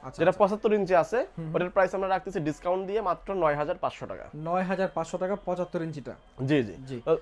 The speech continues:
Speaker 2: যারা এই প্রোডাক্টগুলো
Speaker 1: হুম, হুম।
Speaker 2: খুবই কার্যকরী বা গুরুত্বপূর্ণ এই প্রোডাক্টগুলো
Speaker 1: হুম, হুম।
Speaker 2: নিতে যাচ্ছেন, আমাদের শোরুমে আসতে হবে। শোরুমে আসার ঠিকানা, যারা ঢাকা সিটির মধ্যে আছেন, সরাসরি এসে আপনি কিন্তু দেখে শুনে নিতে, নিয়ে যেতে পারবেন।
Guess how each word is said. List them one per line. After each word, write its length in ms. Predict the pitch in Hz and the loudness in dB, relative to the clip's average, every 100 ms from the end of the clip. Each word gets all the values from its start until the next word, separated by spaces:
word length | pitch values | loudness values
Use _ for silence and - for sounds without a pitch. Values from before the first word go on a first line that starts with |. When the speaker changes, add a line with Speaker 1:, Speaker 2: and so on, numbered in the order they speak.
| - | 0
Speaker 2:
যারা 500 | 143 170 214 226 240 | 6 8 12 10 10
এই 220 | - 214 | 10 8
প্রোডাক্টগুলো 760 | 220 208 208 220 190 156 139 226 - - - | 8 6 6 4 2 4 4 4 -4 -14 -10
Speaker 1:
হুম, 80 | 165 | -2
হুম। 80 | |
Speaker 2:
খুবই 200 | 165 196 | 2 2
কার্যকরী 500 | 202 196 170 175 185 | 4 2 2 2 2
বা 100 | 180 | 4
গুরুত্বপূর্ণ 480 | 156 165 160 175 202 | 2 0 0 -4 0
এই 80 | 180 | 0
প্রোডাক্টগুলো 440 | 170 143 135 131 | 2 0 0 -2
Speaker 1:
হুম, 380 | - - - 165 | -2 -6 -12 -4
হুম। 100 | 143 | 2
Speaker 2:
নিতে 180 | 156 170 | 4 6
যাচ্ছেন, 400 | 170 165 139 160 - _ - | 4 4 -2 -4 -8 _ -2
আমাদের 440 | 147 165 185 175 | 2 4 2 0
শোরুমে 360 | 170 190 214 214 | 0 4 4 4
আসতে 260 | 185 - 190 | 2 0 0
হবে। 220 | 185 214 - - - | 2 -2 -6 -20 0
শোরুমে 280 | 180 196 202 | 2 4 4
আসার 300 | 165 156 196 - | 4 2 -2 -2
ঠিকানা, 240 | 156 143 | 0 2
যারা 160 | 156 139 | 2 4
ঢাকা 240 | 147 175 | 0 0
সিটির 220 | 185 160 | -4 0
মধ্যে 260 | 156 139 139 | 2 4 2
আছেন, 220 | 120 104 - - - | 2 -4 -10 -14 -2
সরাসরি 340 | 160 196 185 | 0 2 4
এসে 260 | 175 180 208 - - - | 4 2 -2 -4 -20 -2
আপনি 220 | 151 165 | 0 2
কিন্তু 240 | 170 185 208 | 2 2 2
দেখে 280 | 160 165 | 2 2
শুনে 180 | 196 196 | 0 0
নিতে, 240 | 175 143 131 | 2 2 2
নিয়ে 200 | 143 135 | 4 2
যেতে 200 | 131 123 | 0 -4
পারবেন। 280 | 120 135 | -2 -4